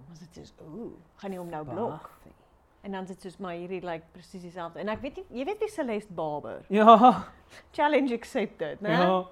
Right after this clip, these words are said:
Speaker 1: Yes, sy's brilliant. En sy het ook 'n ding gehad waar sy recreate mos hierdie celebrities
Speaker 2: Ja.
Speaker 1: in hulle thirst traps
Speaker 2: Ja.
Speaker 1: met haar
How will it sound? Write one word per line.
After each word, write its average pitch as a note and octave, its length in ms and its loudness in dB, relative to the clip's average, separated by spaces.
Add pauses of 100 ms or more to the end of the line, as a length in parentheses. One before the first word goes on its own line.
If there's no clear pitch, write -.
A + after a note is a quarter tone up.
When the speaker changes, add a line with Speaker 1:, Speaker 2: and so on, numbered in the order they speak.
(100)
Speaker 1:
Yes, E4+ 320 -6
sy's A#3+ 200 -6
brilliant. F#3 500 -4
En G#3 240 -6
sy E4+ 120 -2
het E4+ 140 -2
ook F4 100 -6
'n C#4 60 -4
ding G#3+ 240 -4
gehad G3 300 -4
waar G3 240 0 (880)
sy C#4 380 0
recreate A3+ 500 0
mos A#3 140 -8
hierdie G#3 280 -4
celebrities G3 600 -4
Speaker 2:
Ja. D3 280 4
Speaker 1:
in C3+ 80 -2
hulle F#3+ 340 -2
thirst G3 320 -4
traps E3 480 -8
Speaker 2:
Ja. C#3 320 0
Speaker 1:
met F3+ 160 -8
haar F#3+ 300 4